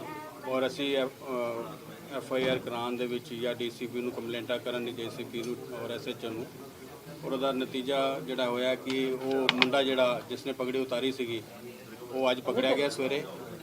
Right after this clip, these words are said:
ਔਰ ਉਹਦੇ ਪਕੜੇ ਜਾਣ ਦੇ ਨਾਲ ਜਿਹੜੇ ਹੋਰ ਉਹਦੇ ਨਾਲ, ਅ, ਸਾਥੀ ਸਨ, ਜਿਹੜੇ ਹੋਰ ਜਿਹੜੇ ਆਇਡੈਂਟੀਫਾਈ ਨਹੀਂ ਹੋ ਪਾ ਰਹੇ ਸੀਗੇ, ਉਹ ਆਪਣੇ ਆਪ ਜਿਹੜੀ ਪੁਲਿਸ ਕਹਿੰਦੀ ਅਸੀਂ ਉਹਦੇ ਕੋਲ ਪਤਾ ਕਰਾ ਲਾਂਗੇ ਵੀ ਕੌਣ ਕੌਣ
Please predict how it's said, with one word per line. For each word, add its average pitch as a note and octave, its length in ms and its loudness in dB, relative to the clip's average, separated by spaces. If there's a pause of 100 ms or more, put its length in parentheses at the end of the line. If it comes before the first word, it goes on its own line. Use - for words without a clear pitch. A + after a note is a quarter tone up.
(560)
ਔਰ C3 240 6 (840)
ਉਹਦੇ C#3+ 200 2
ਪਕੜੇ D3+ 340 4
ਜਾਣ C#3 200 6
ਦੇ C3+ 140 4
ਨਾਲ C3+ 260 8
ਜਿਹੜੇ C#3 200 2
ਹੋਰ C3+ 280 4
ਉਹਦੇ C#3 160 2
ਨਾਲ, B2 300 4
ਅ, B2 460 -4 (160)
ਸਾਥੀ A#2+ 300 -2
ਸਨ, B2 180 0
ਜਿਹੜੇ A#2+ 180 0
ਹੋਰ A#2 300 0 (480)
ਜਿਹੜੇ B2 200 2
ਆਇਡੈਂਟੀਫਾਈ B2+ 540 4
ਨਹੀਂ C3 140 4
ਹੋ B2 80 4
ਪਾ A#2 140 0
ਰਹੇ A2+ 100 0
ਸੀਗੇ, B2 340 0
ਉਹ B2+ 200 2
ਆਪਣੇ B2+ 220 0
ਆਪ B2 240 2
ਜਿਹੜੀ A#2+ 240 -2
ਪੁਲਿਸ A#2+ 280 -4
ਕਹਿੰਦੀ A#2+ 240 -2
ਅਸੀਂ B2 160 -4
ਉਹਦੇ A#2 140 -4
ਕੋਲ A#2 140 -6
ਪਤਾ A#2+ 220 -2
ਕਰਾ A2+ 220 -2
ਲਾਂਗੇ B2+ 240 -2
ਵੀ C#3 140 -2
ਕੌਣ C3 240 -2
ਕੌਣ B2 240 -4